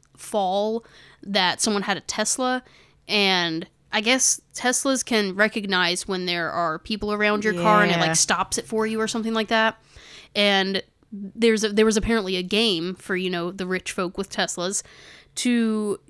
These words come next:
Speaker 1: go to a haunted place, so, like, especially cemeteries, and drive through the cemetery and see if anything comes up, and there was a person driving, and you could see, you could see it in, like, they had their camera facing,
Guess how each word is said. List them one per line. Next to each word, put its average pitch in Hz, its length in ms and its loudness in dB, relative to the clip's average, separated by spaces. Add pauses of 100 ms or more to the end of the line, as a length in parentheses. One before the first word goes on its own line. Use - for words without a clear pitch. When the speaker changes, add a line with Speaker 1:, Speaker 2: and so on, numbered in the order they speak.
(100)
Speaker 1:
go 220 260 2
to 226 540 -2 (400)
a 208 60 0
haunted 233 400 2
place, 170 280 -4
so, 202 120 -4
like, 170 260 -2 (180)
especially 208 340 2
cemeteries, 170 760 0 (420)
and 190 320 2
drive 196 400 2
through 208 220 -4
the 185 60 -4
cemetery 175 840 -2 (720)
and 185 220 -2
see 196 320 -2
if 190 100 -4
anything 185 440 -2
comes 180 360 -4
up, 202 220 2
and 185 100 -6
there 175 100 -4
was 180 120 -6
a - 40 -8
person 190 400 -4
driving, 180 400 0
and 190 120 0
you 240 80 0
could 240 160 0
see, 339 200 0
you 214 160 -4
could 214 160 -4
see 269 220 0
it 262 100 -6
in, 262 340 -2 (460)
like, 208 140 2
they 214 140 4
had 240 200 2
their 254 120 0
camera 254 360 0
facing, 233 640 -2